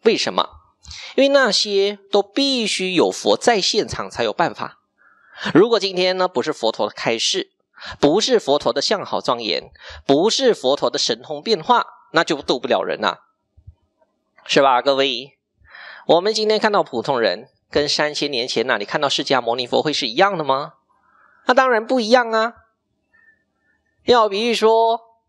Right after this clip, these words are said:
我们今天单单看经书就能够开悟吗？经书是佛讲的话啊，但是我们现代人看经书啊，等于是经书呢看我们而已，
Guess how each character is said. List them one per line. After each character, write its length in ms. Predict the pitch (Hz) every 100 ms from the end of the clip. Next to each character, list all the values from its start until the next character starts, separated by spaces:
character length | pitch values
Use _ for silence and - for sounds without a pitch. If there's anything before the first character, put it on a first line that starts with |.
| _
我 100 | 160
们 120 | 196
今 160 | 214 208
天 160 | 214
单 120 | 208
单 140 | 208 208
看 220 | 240 202
经 320 | - 254 269
书 200 | 247 262
就 120 | 262
能 120 | 196 135
够 80 |
开 200 | 151 165
悟 160 | 180 190
吗？ 220 | 175 190 _ _ _ _ - -
经 220 | - 294
书 100 | 302
是 100 | 302
佛 200 | 339 170
讲 120 | 214 147
的 80 |
话 280 | 175 254 233
啊， 80 | 240 _ _ _ - -
但 220 | 262 240
是 140 | 226
我 100 | 170
们 80 | 139
现 160 | 190 175
代 80 |
人 140 | 151 127
看 180 | 165 143
经 200 | 131 127
书 180 | 135
啊， 220 | 117 85 - -
等 100 | 113
于 140 | 113
是 220 | 151 143
经 180 | - 123
书 160 | 135 127
呢 80 |
看 220 | 127 233 135
我 120 | 95
们 240 | 87 82
而 60 | 113
已， 180 | 107